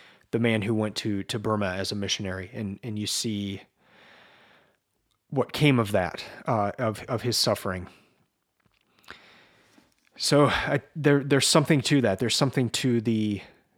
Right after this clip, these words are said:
the suffering and the good life, which, which runs contrary to a lot of what we hear of the good life being pain-free and, and full of joy and, and full of,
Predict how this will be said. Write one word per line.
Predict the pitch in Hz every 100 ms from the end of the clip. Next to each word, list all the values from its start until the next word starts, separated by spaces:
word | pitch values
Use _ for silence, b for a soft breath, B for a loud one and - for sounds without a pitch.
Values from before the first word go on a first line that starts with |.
| -
the | 117
suffering | - 127 - 110 98 95 -
and | 135 104 98 98 - -
the |
good | 107 113
life, | - 104 98 - - _ _ _ b b b b b -
which, | 107 - - - -
which | 139 - -
runs | 135 131 - -
contrary | - 151 135 143 131
to | 120 127
a | 117
lot | 117 117
of | 104
what | 113 123
we | 107
hear | - 127 107 85 -
of | - 104 101
the | -
good | 107 120
life | 110 104 -
being | 110 101 95 95 - b b b b b b b -
pain-free | - 120 101 - 120 101 90
and, | 90 90 - -
and | 107 95 95
full | - - 127
of | 104
joy | 131 120 110 101
and, | 98 95 101
and | 110 98
full | 139 123
of, | 113 98 -